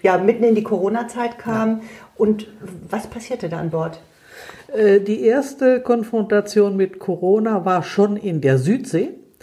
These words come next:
Speaker 2: als wir das Königreich Tonga nicht anlaufen konnten, weil Tonga schon im Februar die Grenzen zugemacht hat. Zum Glück konnten wir dann Neuseeland, Australien noch machen und auch, äh, den Indischen Ozean überqueren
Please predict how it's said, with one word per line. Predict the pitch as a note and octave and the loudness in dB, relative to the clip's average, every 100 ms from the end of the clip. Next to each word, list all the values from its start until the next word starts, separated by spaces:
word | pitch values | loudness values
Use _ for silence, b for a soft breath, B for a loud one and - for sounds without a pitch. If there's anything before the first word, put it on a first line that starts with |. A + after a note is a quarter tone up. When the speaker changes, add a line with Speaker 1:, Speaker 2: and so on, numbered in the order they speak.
| B B B | B B B
Speaker 2:
als | E3+ F3 - | -2 -2 -2
wir | G3 F3+ F3+ E3+ | -2 2 2 2
das | E3 - | 0 4
Königreich | G#3 G#3 - - D3 C#3 - | 2 2 -2 -2 -2 -4 -4
Tonga | - D4+ F#3+ B2 | -2 2 2 2
nicht | B2+ D#3+ | 0 0
anlaufen | D#3+ D3 B2+ D3 - | 0 2 2 0 0
konnten, | D3 D#3+ G#3+ | -2 -2 -2
weil | E3+ D3+ | 0 0
Tonga | G3+ A3 G#3+ G#3 | 0 0 0 -2
schon | - F#3 E3+ | -2 -4 -2
im | E3 | -4
Februar | D#3 A#3 B3+ G3+ G3 | 0 0 2 0 0
die | F#3 | 0
Grenzen | F3 G#3+ A3+ E3 C3+ | 0 0 0 -4 -2
zugemacht | A#3 G3 B2+ A#2 - | -2 0 -2 -4 -2
hat. | F3+ - - B B B B B B | -2 -2 -18 B B B B B B
Zum | G#3 F3 | 0 4
Glück | F3+ A#3 | 2 4
konnten | G#3+ G3 G3 | 4 2 4
wir | D#3+ | 4
dann | D#3 D#3 D#3 G#3 | 6 4 2 2
Neuseeland, | E3+ D#3 F#3+ G3+ G3 | 2 4 4 2 2
Australien | D3+ - D#3+ F3+ F#3+ F#3 | -2 0 2 4 4 2
noch | F3+ F3+ | -2 -2
machen | F3 F3+ A3+ A3+ A3 | -4 -2 -4 -4 -4
und | E3+ D#3+ - | -4 -4 -6
auch, | E3+ E3 E3 - | 0 0 0 -12
äh, | F#3+ F#3 D3+ | -10 -2 -2
den | D3 D#3+ D#3 | 0 -2 -2
Indischen | - A3 G#3 E3 D#3 | 2 4 4 0 -2
Ozean | D3+ F3+ - E3+ F3 | -2 -4 0 0 0
überqueren | E3+ E3+ - D#3+ E3+ F3 F3+ | -2 -4 -2 0 0 -2 -8